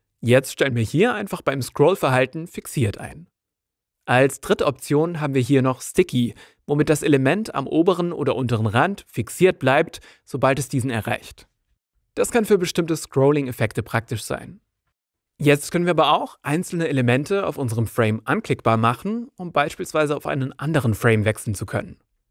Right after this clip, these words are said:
Dafür wählen wir das Element aus und über das Plus an seinen Kanten können wir eine Linie aufziehen zu einem anderen Frame,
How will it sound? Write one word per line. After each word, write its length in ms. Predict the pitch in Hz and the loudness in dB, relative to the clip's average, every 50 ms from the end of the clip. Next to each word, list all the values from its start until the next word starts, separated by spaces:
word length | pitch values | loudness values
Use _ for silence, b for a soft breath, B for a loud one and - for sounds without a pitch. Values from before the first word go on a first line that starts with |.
| _ _ _ _ _ _ | _ _ _ _ _ _
Dafür 280 | - 131 117 - 135 127 | -2 0 0 2 2 4
wählen 180 | 139 143 143 151 | 4 4 4 4
wir 80 | 143 | 2
das 180 | 131 135 123 - | 2 0 0 0
Element 340 | 143 123 113 117 110 - - | 0 2 2 2 0 0 0
aus 400 | 120 139 170 180 180 - - - b b b b b _ | 2 2 2 2 0 -2 -10 -18 b b b b b _
und 140 | - 156 - | -12 -6 -2
über 100 | 151 165 | 2 2
das 200 | 160 156 - - | 2 2 0 -2
Plus 380 | - 165 214 254 - - - | -2 0 0 0 0 -4 -12
an 140 | - - 139 | -10 -8 -6
seinen 220 | 120 110 104 104 104 | -4 -2 -2 -2 -2
Kanten 540 | - - 190 190 - 175 170 202 233 226 | -2 -2 -2 -2 -4 -8 -8 -8 -8 -10
können 180 | - - 170 156 | -12 -12 -8 -6
wir 80 | 156 - | -4 -4
eine 160 | 143 143 135 | -2 0 0
Linie 380 | 123 113 123 143 156 147 - | 0 2 2 2 2 2 2
aufziehen 640 | - 120 117 - - - 160 165 180 185 196 208 - | 0 0 -2 -4 -4 -2 -2 0 0 -2 -2 -6 -8
zu 120 | - 247 | -8 -6
einem 180 | 226 185 170 - | -4 -4 -4 -4
anderen 360 | - - 147 185 156 135 120 | -4 -2 0 0 2 2 0
Frame, 440 | 110 - 135 127 135 156 165 170 | 2 4 4 4 4 4 2 -2